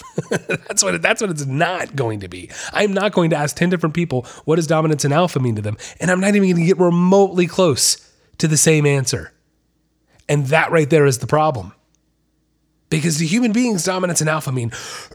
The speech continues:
"Urgh, look at how big and bad I am, and I'm angry, and let me control you and physically control you. And I'm, I'm big and strong." And, and that's not, it's just not what alpha and dominance mean in the dog world. It's just not.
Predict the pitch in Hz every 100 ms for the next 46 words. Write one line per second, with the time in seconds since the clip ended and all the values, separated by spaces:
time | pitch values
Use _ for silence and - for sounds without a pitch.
0 | - 254 233 208 170 143 151 147 139 120
1 | 147 131 117 113 151 139 117 113 113 107
2 | 101 107 135 139 139 120 113 110 104 101
3 | 139 - - 123 180 151 139 113 101 107
4 | - 214 160 143 147 131 131 - 123 107
5 | 110 - 160 147 170 135 117 156 127 117
6 | 110 - - 165 151 135 120 107 - -
7 | - _ _ _ _ _ _ _ _ _
8 | _ _ _ 156 180 170 196 202 196 202
9 | - _ _ _ _ _ _ _ _ _
10 | _ _ - - 185 165 151 131 120 123
11 | 120 127 117 113 110 110 117 147 208 170
12 | 117 98 - - - 170 - 156 262 139
13 | - _